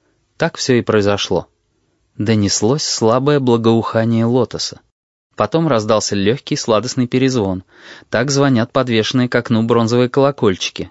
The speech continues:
когда их колеблет сквозняк. Самое опасное теперь — проявлять нетерпение. Где же сполохи? Вот они! Воскресло зрение.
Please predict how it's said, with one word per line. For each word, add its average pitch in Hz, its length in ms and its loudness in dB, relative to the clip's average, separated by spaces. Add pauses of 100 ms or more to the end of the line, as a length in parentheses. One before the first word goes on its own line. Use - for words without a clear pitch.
когда 95 300 0
их 117 140 -6
колеблет 98 420 -2
сквозняк. 104 600 -4 (580)
Самое 101 440 0
опасное 95 440 -4
теперь — 123 400 -6 (320)
проявлять 92 460 0
нетерпение. 101 640 -4 (800)
Где 107 320 0
же 104 120 -2
сполохи? - 560 -4 (480)
Вот 113 440 0
они! 87 240 -10 (560)
Воскресло 120 520 0
зрение. 113 460 0